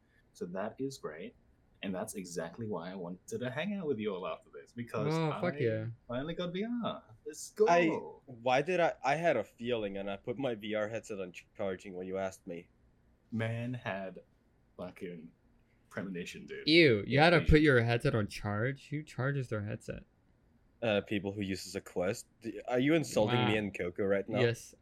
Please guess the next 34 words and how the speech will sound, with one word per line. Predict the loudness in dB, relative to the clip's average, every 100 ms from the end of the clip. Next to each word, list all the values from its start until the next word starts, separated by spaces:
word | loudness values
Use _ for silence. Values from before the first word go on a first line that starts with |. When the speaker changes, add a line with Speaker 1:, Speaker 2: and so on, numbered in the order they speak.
| 0
Speaker 2:
abso-fucking-lutely. | 0 0 -8 -8 -6 -4 -4 -4 -4 -6 -8 -6
<laughs> | -6 -6 -6 -8 -12 -12 _ -2
Speaker 1:
<laughs> | 2 6
Speaker 3:
Hey, | 10 10 8 4 -2
Speaker 1:
Right. | -8 -14 -20 -20 -2
Speaker 3:
whenever | 2 4 4 6 8
I, | 8 6 6
uh, | 6 6 4 0
start | 2 2 2
in | -2
school | -8 -4 -2 0 0
and | 0
I | -4 -4
get | -4 -4
a |
mentor | -2 -6 -8 -6 -4 -2
and | -4
all | -6 -4
that, | -2 -4 -6 _
I'll | 0 2 2 2 -2
be | -2 -2
earning | -2 -2
more | -2 0
money | -2 -2
than | -4 -8 -6
you | -6
will, | -4 -4 -6 _ _ _ _ _ -12
and | -10 -4
then | -2 -2
I | -2
can | -2
buy | 0 0
Speaker 2:
Okay. |
Speaker 3:
myself. | 0 -6 -4 0 0